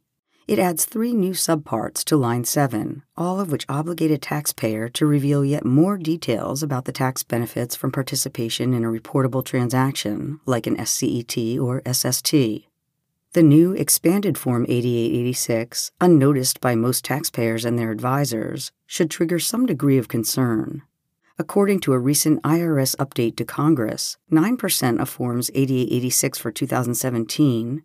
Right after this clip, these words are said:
and three percent for two thousand eighteen were incomplete, and the I R S warned that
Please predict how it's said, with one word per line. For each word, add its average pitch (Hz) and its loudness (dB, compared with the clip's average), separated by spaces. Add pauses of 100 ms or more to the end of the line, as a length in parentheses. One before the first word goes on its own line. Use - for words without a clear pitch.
and 135 2
three 151 4
percent 151 0
for - -8
two 131 -4
thousand 120 -2
eighteen 127 0
were 147 0
incomplete, 120 -2 (180)
and 143 8
the 131 4
I 156 2
R 156 2
S 139 -2
warned 127 2
that 131 2